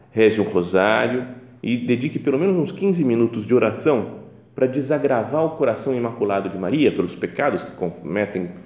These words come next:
continuamente, né? Contra Maria, contra Jesus. E então Nossa Senhora falou que ia,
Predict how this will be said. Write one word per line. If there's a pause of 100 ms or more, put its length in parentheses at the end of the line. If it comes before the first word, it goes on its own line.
(100)
continuamente,
né?
Contra
Maria,
contra
Jesus. (1500)
E
então
Nossa
Senhora
falou
que
ia,